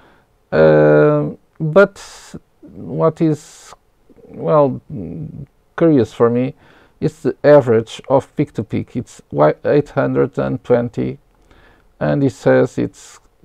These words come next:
currently one volt. And this is quite curious. We have eight hundred millivolts average for, uh, one megahertz frequency.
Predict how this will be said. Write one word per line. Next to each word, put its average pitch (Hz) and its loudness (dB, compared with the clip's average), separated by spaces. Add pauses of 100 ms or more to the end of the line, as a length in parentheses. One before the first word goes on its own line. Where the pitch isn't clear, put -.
currently 127 -2
one 135 -2
volt. 110 -4 (760)
And 165 -2
this - -4
is 156 -2
quite 131 0 (800)
curious. 247 -6 (440)
We 156 -2
have 156 0
eight 160 2
hundred 147 0 (440)
millivolts 139 0
average 127 0 (560)
for, 139 2 (120)
uh, 143 0
one 139 -4
megahertz 120 -2
frequency. 185 -6